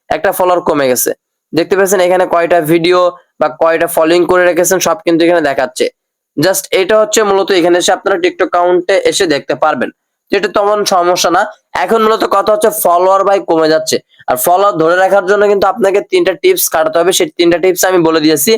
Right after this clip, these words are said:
প্রথম নাম্বার, যখনই একটি ভিডিও ভাইরাল হবে সাথে সাথে আপনাকে অবশ্যই, অবশ্যই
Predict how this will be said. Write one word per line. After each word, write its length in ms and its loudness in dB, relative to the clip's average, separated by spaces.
প্রথম 240 0
নাম্বার, 280 2
যখনই 320 0
একটি 200 -4
ভিডিও 220 2
ভাইরাল 280 2
হবে 140 2
সাথে 300 0
সাথে 160 2
আপনাকে 440 0
অবশ্যই, 500 0
অবশ্যই 420 0